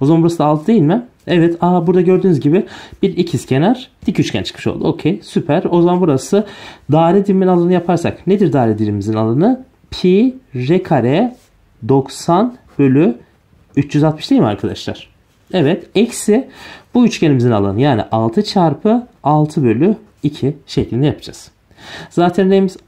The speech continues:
alt-, e, ne arkadaşlar? Altı değil mi? Altı kere altı, otuz altı yazdık buraya. Sadeleştiğimizde sıfırlar gitti. Buradan dokuz pi kaldı.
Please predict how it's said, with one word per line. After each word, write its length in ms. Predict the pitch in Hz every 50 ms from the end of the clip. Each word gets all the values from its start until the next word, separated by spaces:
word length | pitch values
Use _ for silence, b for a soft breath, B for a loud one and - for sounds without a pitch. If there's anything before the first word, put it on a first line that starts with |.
| _ -
alt-, 340 | - 151 151 156 156 - -
e, 260 | 156 147 139 139 151
ne 60 | 175 185
arkadaşlar? 680 | 160 135 - 117 113 123 120 - - - - - - B B B B B B
Altı 300 | B 139 143 143 147 185
değil 140 | 226 233 180
mi? 160 | 120 101 - - - -
Altı 260 | - 170 170 170 170 -
kere 160 | 165 147 143
altı, 200 | 131 131 131 -
otuz 260 | - 143 147 143 143
altı 280 | 131 117 113 113 - 123
yazdık 400 | 135 143 143 143 - 147 - -
buraya. 380 | 120 110 107 120 151 180 180 -
Sadeleştiğimizde 760 | - - - 185 175 170 147 151 139 143 - 120 113 104 95
sıfırlar 540 | - - - 175 170 - 139 113 104 101 98
gitti. 480 | 127 156 170 170 - - 196 220 214 175
Buradan 280 | 180 160 185 185 175
dokuz 360 | 170 170 - - 208 - - - -
pi 260 | - 120 98 87 - - _
kaldı. 520 | - - 127 107 104 98 123 170 247 240